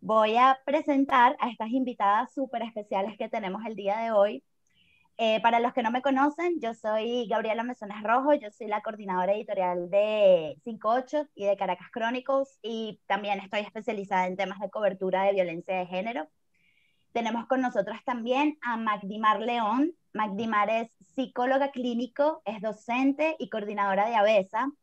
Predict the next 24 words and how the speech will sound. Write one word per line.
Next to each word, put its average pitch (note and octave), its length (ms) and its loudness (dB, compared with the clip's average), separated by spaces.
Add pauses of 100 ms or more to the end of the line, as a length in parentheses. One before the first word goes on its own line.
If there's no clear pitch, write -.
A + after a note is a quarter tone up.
(420)
avesa A3+ 580 4
es B3 200 2
una B3 260 4
O B3+ 40 2
N C4 160 2
G C4 240 4
con B3+ 200 0
casi A#3 420 0
cuarenta G#3 460 4
años A3+ 240 -2
de B3+ 60 0
experiencia, A3+ 720 0
brindando G#3+ 720 0
atención G#3+ 500 -4
psicológica A3 720 0
a G#3 100 0
mujeres, B3 640 0
adolescentes, A3 840 -2
niñas A3+ 360 -8
y A#3 120 -4
niños A#3+ 340 -6
víctimas G#3 460 -8
de A3+ 80 -2
violencia. A3 720 -2